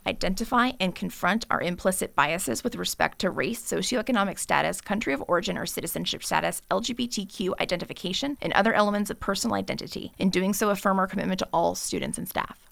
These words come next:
And those are things that are just in addition to paying our teachers like the professionals that they are. Um, when we go into priority three, safe and loving school cultures, that involves things such as trauma-informed practices, restorative justice practices,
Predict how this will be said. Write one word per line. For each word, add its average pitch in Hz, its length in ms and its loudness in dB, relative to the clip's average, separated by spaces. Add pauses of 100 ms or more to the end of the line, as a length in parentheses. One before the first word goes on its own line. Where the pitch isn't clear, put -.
(120)
And 226 80 8
those 233 160 4
are 254 60 2
things 220 200 4
that 202 80 6
are 190 60 4
just 185 160 0
in 196 160 0
addition 175 460 0
to 160 460 0
paying 165 360 0
our - 100 0
teachers 180 380 -2
like 175 140 -2
the - 60 -4
professionals 180 500 -4
that - 100 -6
they - 140 -8
are. - 180 -8 (180)
Um, 180 140 6
when 190 80 6
we 190 80 4
go 208 160 6
into 208 140 6
priority 196 360 2
three, 190 380 -2
safe - 300 0
and 202 100 0
loving 185 220 0
school 180 260 0
cultures, 196 520 -2
that 156 260 4
involves 170 320 2
things 160 260 -2
such 185 140 -4
as 185 100 -4
trauma-informed 175 680 0
practices, 185 680 0
restorative 170 440 -2
justice 175 380 -2
practices, 175 720 0